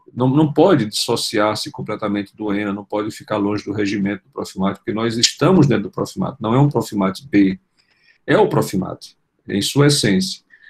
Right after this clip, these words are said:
Mas a gente tinha também que colocar uma cor local, uma cor do Ceará.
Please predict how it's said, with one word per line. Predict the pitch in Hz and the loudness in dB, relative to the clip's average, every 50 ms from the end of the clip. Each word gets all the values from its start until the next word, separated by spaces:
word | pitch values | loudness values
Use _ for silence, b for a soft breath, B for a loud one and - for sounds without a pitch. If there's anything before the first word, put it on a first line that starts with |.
| b b - | b b -2
Mas | 113 113 123 | 2 4 4
a | 127 | 6
gente | 123 151 147 143 | 6 6 4 4
tinha | - 156 143 | 2 2 2
também | 143 139 139 139 139 | 4 4 4 4 4
que | 139 | 2
colocar | - 147 143 139 143 147 | 2 2 0 2 2 2
uma | 143 147 143 143 | 2 2 2 4
cor | - 151 147 143 | 4 4 6 6
local, | 156 160 151 151 - 123 110 107 | 6 4 2 0 -2 -2 0 0
uma | 107 104 | -2 -4
cor | - - 123 127 | -4 -2 -2 -2
do | 120 - | -2 -2
Ceará. | - - 156 143 120 107 98 90 | 0 0 0 0 0 -2 -2 -4